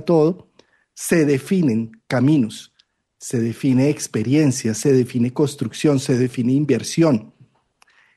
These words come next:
Eso está pasando en este momento tanto con el final del año, pues un final de año siempre termina con Capricornio, pero en este caso con Saturno en los últimos grados de Piscis, está terminando un gran ciclo, por un lado.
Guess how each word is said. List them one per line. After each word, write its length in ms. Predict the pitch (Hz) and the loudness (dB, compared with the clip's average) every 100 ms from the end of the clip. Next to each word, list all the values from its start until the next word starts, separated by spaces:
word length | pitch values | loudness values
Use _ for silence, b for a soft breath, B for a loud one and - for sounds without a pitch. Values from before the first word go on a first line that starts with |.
| b _ | b _
Eso 460 | 180 196 196 220 240 | 2 2 2 0 2
está 300 | 143 - 131 | -2 0 -2
pasando 460 | 160 - 160 139 151 | -2 0 0 2 2
en 80 | |
este 160 | 139 - | 0 0
momento 360 | 139 120 143 151 | 0 0 0 -2
tanto 460 | 143 123 113 123 | 0 0 -2 -4
con 200 | 139 123 | 0 0
el 100 | 113 | 0
final 340 | - 110 110 113 | -2 0 0 0
del 180 | 147 | 2
año, 300 | 160 147 160 | 2 2 0
pues 280 | 214 117 - - | -2 -8 -14 -20
un 80 | |
final 240 | - 127 123 | -8 -2 2
de 80 | 131 | 4
año 160 | 127 | 2
siempre 220 | 123 131 139 | 2 0 0
termina 320 | 143 113 117 | 0 0 -2
con 140 | 151 | -4
Capricornio, 600 | 131 123 113 - 117 135 180 B B | -4 -6 -6 -6 -2 -2 -4 B B
pero 200 | - 143 | 0 4
en 60 | 123 | 4
este 200 | 117 135 | 4 0
caso 260 | 156 139 156 | 0 0 0
con 200 | 156 131 | 0 2
Saturno 560 | 117 - 139 131 143 | -2 0 2 4 4
en 80 | 147 | 4
los 180 | 131 - | 2 0
últimos 320 | 113 135 143 | -4 -2 -2
grados 220 | 117 117 | 0 0
de 100 | 147 | -2
Piscis, 460 | 151 151 123 170 b b b | 0 0 0 -4 b b b
está 220 | 123 123 | -4 -2
terminando 520 | 160 147 120 113 113 | 0 2 4 4 4
un 140 | 117 113 | 2 2
gran 380 | 123 170 240 226 | 2 2 2 0
ciclo, 640 | - 131 113 - 151 - _ b b b - | -2 -4 -4 -4 -6 -6 _ b b b -6
por 180 | 113 | -2
un 120 | 110 127 | 2 2
lado. 280 | 131 151 | 2 0